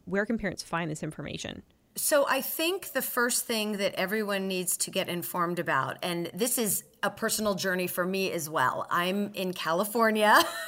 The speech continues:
Speaker 2: <laughs> and, uh, there's a lot going on in California
Speaker 1: It sure
Speaker 2: in many
Speaker 1: is.
Speaker 2: different ways. But, uh, the first thing that parents should do is, in fact, look at your state laws. I know in California, uh, tweens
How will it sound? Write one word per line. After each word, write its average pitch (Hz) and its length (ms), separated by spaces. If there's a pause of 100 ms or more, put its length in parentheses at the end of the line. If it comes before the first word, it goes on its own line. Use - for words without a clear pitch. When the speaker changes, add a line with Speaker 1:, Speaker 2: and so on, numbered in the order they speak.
(220)
Speaker 2:
<laughs> - 480
and, 262 340
uh, 214 140
there's 220 180
a 226 80
lot 269 260
going 294 240
on 285 200
in 262 120
California 262 680
Speaker 1:
It 262 100
sure 285 160
Speaker 2:
in 277 80
many 254 140
Speaker 1:
is. 202 60
Speaker 2:
different 320 260
ways. 262 300 (440)
But, 262 400
uh, 240 300
the 240 120
first 294 500
thing 226 340
that 202 140
parents 202 400
should 196 240
do 196 300
is, 196 220
in 208 80
fact, 185 340
look 202 380
at 202 180
your 185 160
state - 540 (320)
laws. 175 500
I 190 140
know 196 220
in 190 180
California, 185 880 (440)
uh, 175 360 (500)
tweens 262 800